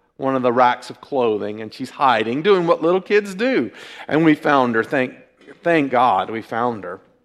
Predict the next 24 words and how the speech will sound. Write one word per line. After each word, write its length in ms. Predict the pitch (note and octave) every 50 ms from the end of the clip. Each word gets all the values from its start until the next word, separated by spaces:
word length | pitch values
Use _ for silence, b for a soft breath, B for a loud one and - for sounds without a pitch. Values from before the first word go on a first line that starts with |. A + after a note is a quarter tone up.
| _ _ _ _ _ _ _ _ _ _ _ _ -
And 140 | C3 C3 C#3
everything 420 | C#3 B2+ C3 B2 - B2+ A2+ A2
was 160 | A2 G#2+ F#2+
okay. 560 | G#2+ G#2+ G#2+ - A2+ B2 B2+ A2+ G2+ G2 - - _ _ _ _ _ _ _ _ _ _ b b b b b b b b b _ _ _ _ _ _ _ _ - B2 G#2+
But 360 | E3+ F3 E3+ E3+ D#3+ D#3+ -
if 220 | - D#3+ D#3+ - F3+
you 120 | F#3+ F#3
think 300 | - - G#3+ A3+ B3 A#3
about 520 | A#3+ F3+ G3 F3+ E3+ D#3+ D3 D3+ - - -
the 100 | C#3 C3+
way 580 | C3 B2+ B2+ D3+ D#3+ E3+ F3 F3+ F3 E3+ E3+
you, 600 | E3 D3 C3+ D3+ D3+ D3 D3 D3 C#3+ C#3+ C#3+ C#3 D3
we 260 | C3 C#3+ E3+ E3+ E3
searched 580 | D3+ - - E3+ D#3+ D3 C3+ - - - - -
for 240 | - - C3+ C3 -
Abi-, 360 | C3 C3 B2 - B2+ A2 - -
I 80 | - A2+
mean, 160 | A#2 A#2 G#2+
not 100 | G2+ G#2
Abigail, 440 | - F#2+ F2+ F#2 F#2+ G2+ F#2+ F#2+ - _ -
for 100 | A#2+ G#2
Grace, 600 | F#2+ A2 A2 B2+ C3 A2+ G2+ G2 F#2+ - - - - _ B B B B B B B B B B B B _ _ _ _ _ _
then, 340 | - A#2 B2+ B2 A#2 A#2 A#2
um, 420 | A2 G#2+ G#2+ G2+ G2 G2 G2 G2